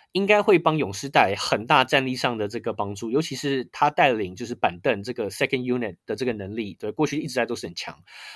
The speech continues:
对，我记得今年勇士就是以 lineup 去，去算的话，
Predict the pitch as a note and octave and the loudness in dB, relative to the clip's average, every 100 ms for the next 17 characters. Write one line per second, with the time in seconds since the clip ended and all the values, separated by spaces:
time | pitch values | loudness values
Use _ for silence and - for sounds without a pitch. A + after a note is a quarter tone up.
0 | - B2 A#2+ D#3+ C#3+ D#3+ D#3 C3 G2 F#2+ | -4 -2 2 4 4 2 0 0 -2 -4
1 | C#3+ B2+ - - - - _ C#3+ D3 - | -4 -4 -6 -18 -20 -20 _ -2 -2 -2
2 | A2 B2 B2+ C#3+ A#2 - - C#3+ B2 A2 | 0 4 6 6 2 -2 -6 -2 -2 -4
3 | - - D3+ A2+ G#2 C3 A2 | -8 -2 -2 0 0 2 2